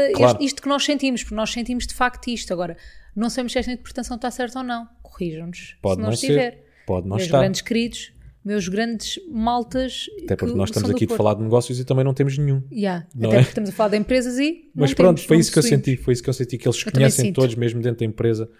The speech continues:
Speaker 2: Yeah.
Speaker 1: uns aos outros. Agora está a da malta do outro lado a pensar, "Yeah, eu tenho empresa, mas também os meus amigos todos trabalham comigo."
Speaker 2: Claro, isso,
Speaker 1: Portanto
Speaker 2: e malta, nós estamos a generalizar.
Speaker 1: Yeah.
Speaker 2: Gener-, já estamos, já estamos prontos para o hate, não é? Quando
Speaker 1: É, é.
Speaker 2: estamos a levar hate do pedido,
Speaker 1: Sim, sim, sim.
Speaker 2: achamos que
Speaker 1: É
Speaker 2: vamos
Speaker 1: tipo,
Speaker 2: levar
Speaker 1: "Oi?"
Speaker 2: hate. Oi, calma,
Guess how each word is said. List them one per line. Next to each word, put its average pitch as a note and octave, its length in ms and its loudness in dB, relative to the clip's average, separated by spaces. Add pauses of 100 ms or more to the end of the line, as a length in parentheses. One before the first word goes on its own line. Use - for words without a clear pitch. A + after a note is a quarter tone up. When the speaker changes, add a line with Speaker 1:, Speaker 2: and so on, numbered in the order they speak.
(100)
Speaker 2:
Yeah. G3 220 -2
Speaker 1:
uns A2+ 80 4
aos A2+ 120 6
outros. G#2 220 0
Agora G2 160 2
está G#2 200 2
a G#2+ 40 6
da G#2+ 80 4
malta G#2+ 220 -2
do G#2+ 80 0
outro G#2+ 180 0
lado A2 80 4
a A2 60 0
pensar, A2+ 220 -4
"Yeah, G#2+ 180 -4
eu F2 40 -8
tenho G2 160 -6
empresa, G2+ 300 -6
mas G#2 140 -8
também G#2+ 180 -6
os G2+ 80 -6
meus G#2 140 -6
amigos G#2+ 260 -6
todos - 340 -8 (380)
trabalham A2 300 2
comigo." G#2+ 240 -4
Speaker 2:
Claro, C#4 280 0
isso, - 160 -8
Speaker 1:
Portanto - 300 0
Speaker 2:
e C4+ 100 -6
malta, A3 320 -4
nós G#3 120 -6
estamos G#3+ 180 -6
a B3 60 0
generalizar. C4 840 2 (200)
Speaker 1:
Yeah. F3 120 -10 (340)
Speaker 2:
Gener-, A#3+ 360 -2
já A3+ 100 2
estamos, A3+ 220 -4
já G3+ 160 -6
estamos G#3+ 180 -4
prontos A3+ 240 -2
para A#3+ 140 2
o A#3 80 4
hate, A3 200 0
não F#3 100 -8
é? F3+ 100 -8
Quando F3+ 140 -6
Speaker 1:
É, - 20 4
é. G#3 80 4
Speaker 2:
estamos G#3+ 200 2
a A3 80 2
levar G#3+ 240 2
hate G#3+ 140 0
do G#3+ 100 -4
pedido, A3 380 0
Speaker 1:
Sim, D3 180 6
sim, B2+ 220 2
sim. A#2+ 140 0
Speaker 2:
achamos D#3+ 240 -2
que - 80 -6
Speaker 1:
É - 20 -4
Speaker 2:
vamos A2+ 140 2
Speaker 1:
tipo, G#3 140 0
Speaker 2:
levar D#3+ 200 10
Speaker 1:
"Oi?" G#3 60 10
Speaker 2:
hate. - 160 2
Oi, C#4 180 8
calma, B3+ 460 2